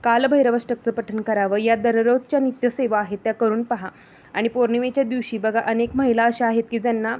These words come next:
अ, दररोज या सेवा करणं शक्य होत नाही, त्यांनी अशा महत्त्वपूर्ण दिवशी तरी सेवा करावी.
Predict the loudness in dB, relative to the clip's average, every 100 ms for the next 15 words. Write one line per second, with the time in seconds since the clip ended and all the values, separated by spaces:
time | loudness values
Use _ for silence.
0 | -8 -4 -2 0 2 2 4 2 0 0
1 | 0 0 -2 -4 -6 -4 0 0 0 -6
2 | -8 -12 -16 -20 -20 -8 -2 0 0 0
3 | 0 0 0 0 -2 0 0 0 -2 0
4 | 0 0 0 2 2 2 0 0